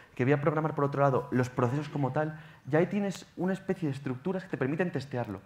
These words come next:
Concretamente, por ejemplo, en, eh, testeo de un modelo, eh, de pre-, del modelo como tal que ponía de testear de forma unitaria el entrenamiento, predicción,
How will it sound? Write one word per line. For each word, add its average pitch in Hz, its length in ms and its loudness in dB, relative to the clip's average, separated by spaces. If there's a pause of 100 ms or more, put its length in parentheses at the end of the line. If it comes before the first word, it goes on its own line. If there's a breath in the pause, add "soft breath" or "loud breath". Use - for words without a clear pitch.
(340 loud breath)
Concretamente, 156 640 0
por 123 140 -2
ejemplo, 139 400 -4 (380 loud breath)
en, 123 840 0 (220)
eh, 120 720 0
testeo 151 280 0
de 175 40 2
un 180 100 2
modelo, 165 380 2 (160)
eh, 120 240 0
de 117 180 0
pre-, 110 400 -4 (260)
del 120 200 -4
modelo 123 240 0
como 139 180 -2
tal 135 140 0
que 139 100 -2
ponía 135 260 -2
de 123 220 0
testear 131 680 0
de 123 80 -6
forma 139 180 -2
unitaria 131 460 0
el 120 120 -2
entrenamiento, 120 640 -2
predicción, 127 580 -4